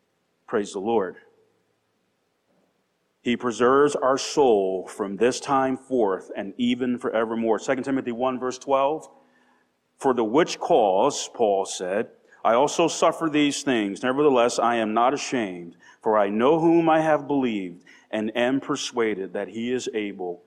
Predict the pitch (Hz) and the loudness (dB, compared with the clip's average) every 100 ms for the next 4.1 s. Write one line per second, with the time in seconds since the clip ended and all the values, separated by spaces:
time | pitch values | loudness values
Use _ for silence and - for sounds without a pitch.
0 | _ _ - 98 - 135 123 113 110 92 | _ _ -14 -14 -4 -2 -2 0 0 0
1 | 92 98 - 101 98 98 - 95 98 110 | -4 -8 -4 -4 -4 -8 -10 -14 -8 -4
2 | 123 95 - - _ - 101 95 92 - | -2 -4 -10 -18 _ -12 -10 -10 -14 -10
3 | 127 95 98 95 90 95 92 95 90 90 | -8 -8 -12 -14 -14 -16 -16 -16 -16 -16
4 | 87 | -20